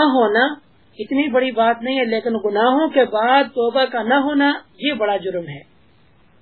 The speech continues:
اس لیے گناہ کا ہونا، یہ تو انسان ہے، انسان ہے ہی خطا کار، اور اس میں کیا ہے؟ غلطیاں پائی جاتی ہیں اور یہ غلطی کرتا ہے۔ تو اصل، اصل انسان کون سا ہے؟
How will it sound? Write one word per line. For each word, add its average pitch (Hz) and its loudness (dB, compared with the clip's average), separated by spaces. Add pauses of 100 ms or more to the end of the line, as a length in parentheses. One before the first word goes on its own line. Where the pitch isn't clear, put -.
(500)
اس 269 -4
لیے 254 0
گناہ 233 0
کا 269 0
ہونا، 220 2 (180)
یہ 208 0
تو 262 4
انسان 247 0
ہے، 240 2 (420)
انسان 214 -4
ہے 226 -10
ہی 247 -6
خطا 240 -2
کار، 208 -2 (460)
اور 233 0
اس 247 -6
میں 226 0
کیا 214 -2
ہے؟ 220 -4 (220)
غلطیاں 202 -2
پائی 220 0
جاتی 247 0
ہیں 269 0 (160)
اور 196 -8
یہ 214 2
غلطی 202 0
کرتا 202 0
ہے۔ 262 4 (520)
تو - -10 (100)
اصل، 269 2 (480)
اصل 269 0
انسان 254 -2
کون 262 -2
سا 226 -2
ہے؟ 208 -2